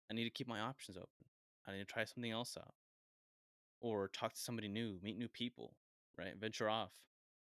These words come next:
But that's what I need. I need to constantly be striving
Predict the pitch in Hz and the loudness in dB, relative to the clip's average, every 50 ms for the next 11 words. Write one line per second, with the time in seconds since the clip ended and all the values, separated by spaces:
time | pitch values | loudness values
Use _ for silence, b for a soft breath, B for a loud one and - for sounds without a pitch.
0 | _ _ _ _ - - - 127 127 131 - - 117 104 92 95 104 110 113 104 | _ _ _ _ -14 4 6 8 8 8 4 2 0 0 0 2 0 -2 -2 -4
1 | 85 - _ _ _ _ _ _ - 107 110 120 117 117 113 - 117 110 117 117 | -6 -8 _ _ _ _ _ _ -4 -2 -2 0 0 0 -2 0 -4 -2 -2 -2
2 | - - - 90 110 104 95 98 107 104 104 104 101 - _ _ _ _ _ _ | -4 -6 -4 -2 -2 -2 -2 -2 -4 -2 -2 -4 -6 -8 _ _ _ _ _ _
3 | _ - - - - - 113 104 101 104 98 101 95 90 90 | _ -2 0 0 4 6 8 8 8 8 6 2 -4 -6 -8